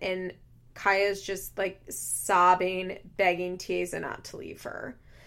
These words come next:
Kaya's like, "It's just little stuff, it's just little stuff," and Tiesa's like, "I am fucking miserable, and I cannot be with you." I was so proud of Tiesa in this episode. I thought, ugh, I mean,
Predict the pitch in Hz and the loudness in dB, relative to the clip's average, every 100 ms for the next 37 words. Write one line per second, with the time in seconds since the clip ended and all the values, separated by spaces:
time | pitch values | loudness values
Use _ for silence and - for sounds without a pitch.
0 | - - - 202 196 208 202 - 196 214 | -20 -4 4 6 6 0 -2 -4 -6 -2
1 | 233 247 233 233 220 190 185 - 214 214 | 2 2 2 2 2 -4 -6 -2 2 2
2 | 214 208 - 185 202 196 190 185 180 170 | 2 -2 -2 -6 0 0 0 0 0 -2
3 | - - 185 202 202 190 - 214 214 - | -4 0 4 4 2 -4 -4 0 0 -2
4 | 269 302 302 311 269 226 220 202 208 226 | -6 -4 -2 -4 0 0 2 4 4 0
5 | - - - - - 180 202 214 196 190 | -12 -20 -8 -6 0 0 0 0 0 0
6 | 180 175 - - 180 - 202 208 208 - | -2 0 -2 -2 -6 0 2 4 2 2
7 | 226 254 247 208 202 - 202 185 185 190 | 2 4 4 4 2 -4 -2 -2 0 -2
8 | 185 180 - 190 - 220 220 220 - - | -2 -4 -6 -6 0 2 2 0 -18 -20
9 | - 202 196 196 190 185 - - _ - | -6 0 0 2 0 0 -2 -12 _ -20
10 | - 220 - - - 254 254 247 | -10 -8 -8 -10 -4 2 4 2